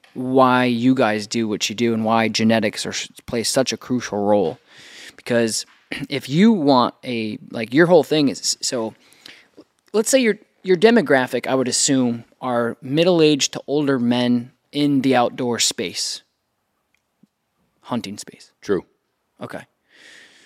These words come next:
Speaker 2: I would actually, I would say I'm, I'm in the mix of the, the thirty-year-old family, right? The thirty-year-old who's starting a family, has a job,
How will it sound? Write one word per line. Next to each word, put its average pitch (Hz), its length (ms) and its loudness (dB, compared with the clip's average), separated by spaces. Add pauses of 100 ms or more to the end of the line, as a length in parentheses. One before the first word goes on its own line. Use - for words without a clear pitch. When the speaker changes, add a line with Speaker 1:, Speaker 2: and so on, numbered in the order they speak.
(160)
Speaker 2:
I 120 100 0
would 156 120 6
actually, 110 640 6 (140)
I 104 120 4
would 123 160 0
say 101 260 6
I'm, 95 300 2 (720)
I'm 98 200 0
in 101 160 4
the - 60 4
mix 95 340 2
of 82 460 0 (420)
the, 87 260 -2 (680)
the 87 100 -10
thirty-year-old 95 920 4
family, 82 720 -6 (600)
right? 87 200 -6
The - 80 -20
thirty-year-old 95 480 2
who's 87 140 -6
starting 87 300 0
a 82 40 -2
family, 85 400 -4
has 87 280 -2
a 90 60 -4
job, 80 480 0